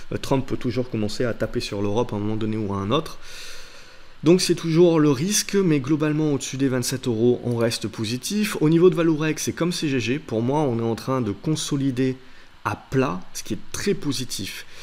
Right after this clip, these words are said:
Et j'avais cette oblique là depuis un long moment et on est à son contact et on n'est pas loin de la casser à la hausse. Si on arrive à valider la cassure à la hausse, là également on aura un, un changement de polarité très intéressant sur, euh, sur Valourec pour la suite des opérations.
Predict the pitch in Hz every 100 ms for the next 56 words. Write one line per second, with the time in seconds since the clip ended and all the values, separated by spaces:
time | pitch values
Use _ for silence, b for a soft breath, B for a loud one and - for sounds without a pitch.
0 | B B B 110 101 123 123 127 - 170
1 | 180 147 139 - 147 135 107 - 113 107
2 | 127 160 139 117 131 170 - 113 - 104
3 | 107 156 156 117 - 160 156 120 - 113
4 | 143 - - 107 107 104 143 143 160 127
5 | 123 - 127 107 98 92 - 104 139 160
6 | 113 104 143 147 147 117 - 120 - 123
7 | 107 104 - 143 185 - B B B B
8 | B B - 117 165 160 131 127 113 127
9 | 156 - 104 110 113 113 135 160 160 107
10 | 104 110 - 147 127 135 117 104 127 117
11 | 113 - 135 143 - 147 127 - 120 110
12 | - 127 - 107 107 104 101 110 107 113
13 | 104 117 127 107 107 - 131 120 107 113
14 | 107 104 -